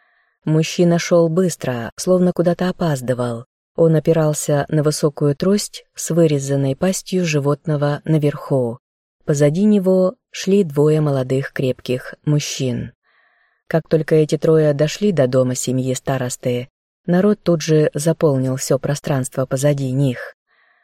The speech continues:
"Жрец Пересвет", обратился к старцу Светозар, "взгляни на это дитя и скажи нам, что говорят боги". Староста протянул вперед корзинку с младенцем. Девочка громко заплакала.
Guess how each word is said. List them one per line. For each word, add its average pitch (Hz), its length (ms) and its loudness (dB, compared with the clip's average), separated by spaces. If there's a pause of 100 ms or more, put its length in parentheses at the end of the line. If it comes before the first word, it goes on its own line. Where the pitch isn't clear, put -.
(300)
"Жрец 139 480 0
Пересвет", 185 720 0 (200)
обратился 147 640 0
к - 60 -12
старцу 139 640 -2
Светозар, 151 760 -2 (460)
"взгляни 127 560 2
на 175 220 4
это 165 140 0
дитя 135 400 -2
и 123 60 -2
скажи 131 500 0
нам, 143 420 0
что - 360 -2
говорят 135 500 2
боги". 123 540 -2 (360)
Староста 185 540 0
протянул 175 500 2
вперед 170 520 0
корзинку 147 540 -2
с - 140 -10
младенцем. 127 840 -4 (340)
Девочка 196 580 0
громко 147 580 0
заплакала. 135 920 -4